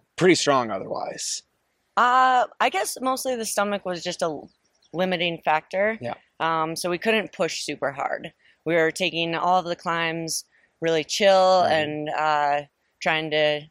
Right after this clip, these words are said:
Speaker 2: keep my lunch in as much as possible.
Speaker 1: Yeah, and that didn't always happen.
Speaker 2: No,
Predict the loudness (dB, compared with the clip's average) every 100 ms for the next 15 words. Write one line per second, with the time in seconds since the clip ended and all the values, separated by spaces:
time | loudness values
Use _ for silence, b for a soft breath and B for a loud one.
0 | _ _ -6 -6 -6 _ _ _ _ _
1 | _ _ 0 2 0 0 0 2 2 0
2 | -2 -4 -2 -4 0 -2 -2 -6 -4 -4
3 | -6 -8 -10 -10 _ 0 2 2 -2 -4
4 | -8 -14 -18 _ _ _ -6 -6 -10 -2
5 | 2 4 2